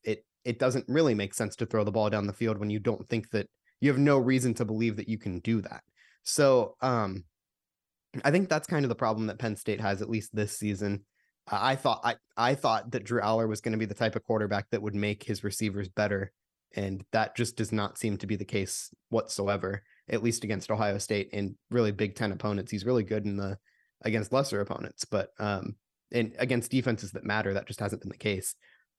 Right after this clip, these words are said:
But I, I mean, in terms of your other question, like,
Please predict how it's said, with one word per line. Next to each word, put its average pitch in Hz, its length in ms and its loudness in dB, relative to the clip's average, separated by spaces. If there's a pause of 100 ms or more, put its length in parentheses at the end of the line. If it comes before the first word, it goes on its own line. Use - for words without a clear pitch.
(120)
But 139 240 4
I, 131 200 -8 (100)
I 160 100 2
mean, 156 360 4 (180)
in 156 160 4
terms 196 260 4
of 131 100 0
your 117 120 4
other 135 140 4
question, 110 320 -2
like, 101 120 -6